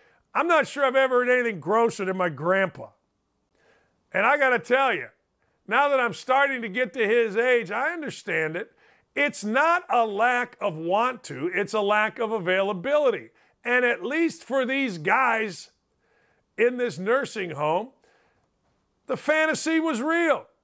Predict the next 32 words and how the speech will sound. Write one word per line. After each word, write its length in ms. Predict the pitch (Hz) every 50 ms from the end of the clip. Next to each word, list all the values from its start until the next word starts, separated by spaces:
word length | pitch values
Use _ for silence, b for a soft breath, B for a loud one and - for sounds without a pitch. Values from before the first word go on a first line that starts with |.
| _ _ -
I 140 | 320 349
don't 180 | 359 339 294 269
endorse 460 | 247 226 185 165 214 202 196 180 -
porn. 340 | - - - 202 254 285 320
I'm 140 | 311 311 330
not 200 | 320 311 311 311
porn 360 | - 247 294 311 320 302 277
guy. 280 | 208 175 151 131 117 - _ _ _ _ _ _ _
I'm 160 | 277 311 320
monogamy 640 | 311 302 302 302 294 302 302 277 285 247 208 185 160
guy. 280 | 143 139 135 120 110 - _ _ _ _ _ _ _ _ _ _ _ _
But 120 | - 294 302
I 80 | 302
gotta 240 | 311 302 302 302 294
tell 360 | 294 - 294 311 311 302 254
you, 120 | 180 - - _ _ _ _ _ _ _ _ _ _ _ _ _ _ _ _ _ _ _ _
give 120 | - 349 330
the 80 | 320
people 360 | - - 277 285 220 226 233 233
what 180 | 233 208 -
they 140 | - 208 180
want, 340 | 170 175 190 180 156 135 127
baby. 400 | 135 131 127 127 117 120 120 - _ _ _ _ _ _ _
Give 280 | 214 302 330 339 330 320
the 80 | 349 320
people 480 | - - 254 254 240 185 269 262 247
what 240 | 220 202 175 170 -
they 160 | 254 240 247
want. 440 | 285 330 349 359 349 330 269 175 - - _ _ _ _ _ _ _ _ _ _ _ _ _ _ _ _ _ _ _ _ _ _ _ _ _ _ _ _ _ _ _ _ _ _ _ _ _ _ _ _ _ b b b b b b b b b b -
All 80 | 160
right. 420 | 196 247 294 294 277 277 269 254 - _ _ _ _ _ _ _ _ _ _ _ _ -
Every, 440 | 220 285 311 311 330 330 320 311